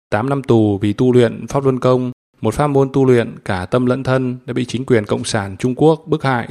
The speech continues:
từ năm một chín chín chín. Ngày hai mươi tư tháng mười năm hai nghìn không trăm hai mươi mốt, bà Chu bị bắt sau khi bị phụ huynh của một học sinh trình báo vì đã nói với em học sinh đó về Pháp Luân Công. Khi đến để đưa bà từ trại tạm giam Mã Biên đến một nhà tù địa phương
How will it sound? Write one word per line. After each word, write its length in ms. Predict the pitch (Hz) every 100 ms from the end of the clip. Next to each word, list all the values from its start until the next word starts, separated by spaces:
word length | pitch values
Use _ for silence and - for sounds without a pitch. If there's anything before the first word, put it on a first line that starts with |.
| 117
từ 100 | 110
năm 160 | 120
một 140 | 110 -
chín 140 | 110
chín 140 | 123 117
chín. 280 | 117 113 160 - _ _ _ _
Ngày 280 | 117 113 107
hai 120 | 117
mươi 100 | 131
tư 180 | 127 131
tháng 200 | 123 127
mười 340 | 127 110 101 98
năm 140 | 120
hai 180 | 127 127
nghìn 280 | 117 107 101
không 140 | 123
trăm 140 | 127 123
hai 100 | 127
mươi 140 | 147
mốt, 100 | 160 - _ _
bà 200 | 107 98
Chu 260 | - 127 117
bị 120 | 107
bắt 240 | 113 147 -
sau 180 | 131
khi 60 | 127
bị 200 | 120 117
phụ 240 | - 113
huynh 240 | 104 127 120
của 60 |
một 140 | 101 98
học 200 | 95 -
sinh 240 | 127 117
trình 260 | 117 104 95
báo 320 | 95 95 123 - -
vì 60 | 104
đã 120 | 107
nói 200 | 107 117
với 100 | 131
em 120 | 120
học 180 | 104 -
sinh 220 | 123 117
đó 280 | 107 104 120
về 300 | 107 98 92
Pháp 200 | - 127
Luân 160 | 120
Công. 360 | 117 120 117 117 - _ _ _
Khi 200 | - 131
đến 220 | 120 131
để 120 | 113
đưa 180 | 104 123
bà 300 | 113 107 101
từ 120 | 104
trại 200 | 101 107
tạm 220 | 107 107
giam 300 | 107 120 120
Mã 160 | 120 123
Biên 440 | 131 131 123 123
đến 160 | 120 120
một 60 | 117
nhà 160 | 104
tù 260 | 101 104 98
địa 140 | 107
phương 420 | 101 127 123 123